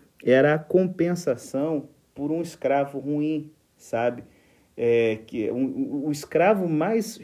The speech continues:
é, é, é, menos promissor era trinta moedas, é o equivalente hoje a mil e quarenta reais, certo? E o profeta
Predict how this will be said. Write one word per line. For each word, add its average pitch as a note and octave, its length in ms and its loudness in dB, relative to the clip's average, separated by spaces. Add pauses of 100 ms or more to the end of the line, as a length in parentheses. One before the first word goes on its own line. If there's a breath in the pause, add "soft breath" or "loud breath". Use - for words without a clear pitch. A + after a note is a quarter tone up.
é, C3 120 2
é, A#2+ 500 4
é, A#2 100 -4
menos G3 360 0
promissor E3 680 -2
era E3+ 240 4
trinta F3+ 360 -2
moedas, D3 340 2
é D3+ 60 4
o - 20 4
equivalente D3+ 600 -2
hoje D3+ 260 0
a C3 40 0
mil C#3+ 220 -2
e F3 40 -6
quarenta D3 640 -2
reais, G2 680 -8
certo? - 480 -2 (680 soft breath)
E F#3 400 -2
o F3 120 -6
profeta F3+ 1000 4